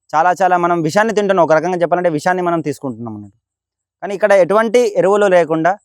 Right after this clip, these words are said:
కెమికల్స్ లేకుండా సంపూర్ణంగా, ఆ, వైదికమైన జీవనం, వైదికమైన విధానంలో ఇక్కడ పంట పండించడం జరుగుతుంది. ఇవన్నీ విషయాలు కూడా మీకు సపరేట్గా క్లాసెస్ ఉంటాయి, అవన్నిట్లో మీరు తెలుసుకోవచ్చు. తర్వాత ఇంకొకటి ఆయుర్వేదం.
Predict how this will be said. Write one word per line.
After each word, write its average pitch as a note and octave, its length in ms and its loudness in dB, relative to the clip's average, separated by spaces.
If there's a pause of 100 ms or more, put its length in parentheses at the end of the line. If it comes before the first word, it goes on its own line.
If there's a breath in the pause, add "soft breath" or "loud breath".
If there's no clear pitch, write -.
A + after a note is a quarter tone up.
కెమికల్స్ D#3+ 400 -2
లేకుండా D#3+ 320 -2
సంపూర్ణంగా, G3+ 1000 0 (500)
ఆ, C#3+ 360 2 (120)
వైదికమైన F#3+ 460 0
జీవనం, F#3 520 -2 (360)
వైదికమైన F3 440 -2
విధానంలో F#3 480 2
ఇక్కడ F3 160 0
పంట D3 220 0
పండించడం C#3 400 -4
జరుగుతుంది. A2 440 -8 (280)
ఇవన్నీ G3 340 -6
విషయాలు G3+ 300 2
కూడా G3+ 140 2
మీకు F#3+ 360 -2 (260)
సపరేట్గా E3 360 -2
క్లాసెస్ D#3+ 380 -2
ఉంటాయి, D#3+ 320 -2 (540)
అవన్నిట్లో E3 360 -2
మీరు D#3+ 120 -2
తెలుసుకోవచ్చు. D#3 600 -4 (420)
తర్వాత F#3+ 160 -4
ఇంకొకటి G3+ 320 0
ఆయుర్వేదం. F3 540 2